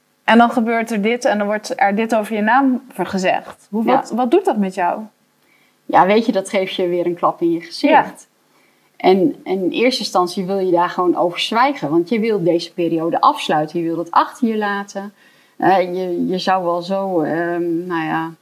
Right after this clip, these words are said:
Speaker 2: dat, uit dat beeldscherm
Speaker 1: Ja.
Speaker 2: willen rukken en
Speaker 1: Ja.
Speaker 2: willen verscheuren.
Speaker 1: Ja.
Speaker 2: Maar ja,
Speaker 1: Ja.
Speaker 2: hè, dat
Speaker 1: En dat,
Speaker 2: kan niet.
Speaker 1: nee.
Speaker 2: Dus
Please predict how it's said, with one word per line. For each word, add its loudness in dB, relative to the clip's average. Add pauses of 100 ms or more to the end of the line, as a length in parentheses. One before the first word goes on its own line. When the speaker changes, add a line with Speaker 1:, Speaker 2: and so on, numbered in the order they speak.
(1120)
Speaker 2:
dat, 0
uit 0
dat 2
beeldscherm 2
Speaker 1:
Ja. 2
Speaker 2:
willen 2
rukken 0
en -2
Speaker 1:
Ja. 2
Speaker 2:
willen 2
verscheuren. 2
Speaker 1:
Ja. 2
Speaker 2:
Maar 2
ja, 0
Speaker 1:
Ja. 2
Speaker 2:
hè, 0
dat 0
Speaker 1:
En -4
dat, 0
Speaker 2:
kan 2
niet. 4
Speaker 1:
nee. -2 (520)
Speaker 2:
Dus -2